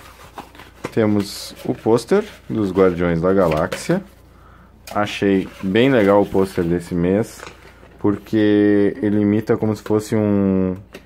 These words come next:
um cartaz de cinema. Ó. Aqui embaixo. Achei bem legal.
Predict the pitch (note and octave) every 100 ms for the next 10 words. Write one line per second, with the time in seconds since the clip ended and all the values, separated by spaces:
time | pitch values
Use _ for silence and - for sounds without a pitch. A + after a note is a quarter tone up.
0 | - - - - - - - G#2+ G#2+ G2
1 | G#2+ G#2+ G#2 - G#2+ G2+ C3+ D3+ - -
2 | _ - - F2 E2+ E2+ - - _ -
3 | - - _ _ _ _ _ _ _ _
4 | _ _ - F#2 - F#2+ F#2 F2+ C#3+ -
5 | F#3 - _ _ _ - - - - _
6 | - - - - - - - - - -
7 | - F#2+ - G#2+ F#2+ A2+ D#3 A#2 G2 G2+
8 | C3+